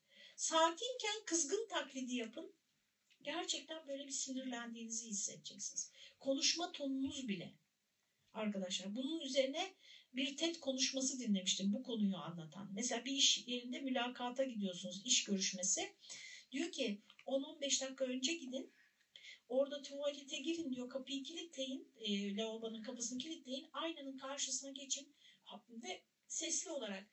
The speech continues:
"Harikayım, bu iş tam bana göre, kesin zaten bana verecekler. Ben tam biçilmiş kaftanım bu iş için." falan böyle kendinize güzel şeyler söyleyin ama hemen çıkıp gitmen lazım görüşmeye. Yani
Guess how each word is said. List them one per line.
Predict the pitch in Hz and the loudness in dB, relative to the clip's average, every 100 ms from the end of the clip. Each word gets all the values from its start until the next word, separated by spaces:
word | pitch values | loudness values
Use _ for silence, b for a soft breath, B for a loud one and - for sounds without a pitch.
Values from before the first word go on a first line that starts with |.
| _ - | _ -10
"Harikayım, | - 220 220 220 330 349 359 370 b b b | -4 -2 -4 -6 -2 -2 -4 -12 b b b
bu | 240 | -6
iş | 269 277 - | 2 6 6
tam | - 370 330 | 4 -2 2
bana | 330 330 | 0 2
göre, | 330 330 330 381 - | 0 2 2 0 -2
kesin | 262 - 427 | 2 4 2
zaten | 381 320 302 330 320 | 0 -2 0 0 2
bana | 285 285 320 | 2 2 -2
verecekler. | 302 294 302 277 302 311 - B B B | -4 -4 -6 -4 -2 -2 -4 B B B
Ben | 262 339 339 | 0 0 0
tam | 427 466 427 | 0 0 -2
biçilmiş | 339 330 339 392 - | 4 4 4 4 6
kaftanım | 320 302 - 285 285 | 4 -2 -4 -6 -4
bu | 269 285 | -6 2
iş | 262 | 4
için." | 269 269 311 330 _ _ _ _ _ _ _ _ _ 269 | 6 4 2 -4 _ _ _ _ _ _ _ _ _ -12
falan | 262 339 269 | 0 4 4
böyle | 269 269 262 | 6 4 4
kendinize | 359 339 294 294 339 | 0 -2 -4 -2 -2
güzel | 269 370 415 | 2 4 4
şeyler | - 302 277 311 | 4 0 -2 -2
söyleyin | 311 254 247 330 | -2 -4 -2 -2
ama | 269 269 | -2 -4
hemen | - 453 415 370 | -2 2 2 6
çıkıp | - - - _ 240 | 4 2 -10 _ -14
gitmen | 254 262 247 208 | -10 -2 0 0
lazım | 175 180 190 | -2 -4 -6
görüşmeye. | 180 - - 156 - - - B B B | -4 -2 -4 -4 -8 -10 -14 B B B
Yani | 226 226 220 208 | 0 0 0 -4